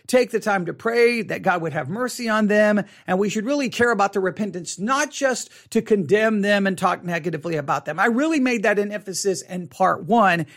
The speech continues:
at the beginning. You can go back and listen to it. But as we started reviewing the sermon, I found myself somewhat frustrated because I'm like, "Okay, I thought this was gonna kinda start off as a, this is gonna be more like a, a celebration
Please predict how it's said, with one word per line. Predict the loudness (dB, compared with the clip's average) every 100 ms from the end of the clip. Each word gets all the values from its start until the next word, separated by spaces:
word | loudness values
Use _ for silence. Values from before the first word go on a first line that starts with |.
| -2
at | -2
the | -2
beginning. | -6 -2 -4 -2
You | -4 -4
can | -4
go | -2
back | -2 -2 -4
and | -6
listen | -6 -8 -12
to | -14
it. | -18 -20 _ _ _ -2
But | 2
as | 2 0
we | -2
started | 0 2 2 2
reviewing | 0 0 0 0 0 0
the | 0
sermon, | -2 0 0 0 -4 -8 -14 -18 _ _ _ _ _ -2
I | -2
found | 0 2 4 4
myself | 2 2 2 2 2
somewhat | 2 0 2 0 -2
frustrated | -4 -4 -4 -4 -2 -2 -2
because | -2 -2 0
I'm | 0
like, | 2 0
"Okay, | 0 2
I | 2
thought | 2 -2
this | -2
was | -8 -6
gonna | -6 -4
kinda | -6 -6
start | -4 -2 0
off | 2 2
as | 0 0
a, | -2 -2 _ _ -8
this | -2 -2
is | 0
gonna | 0 0
be | 0
more | 2 2
like | 2 2
a, | 0
a | -2
celebration | -2 0 0 0 0 -2 -2 -4 -4 -4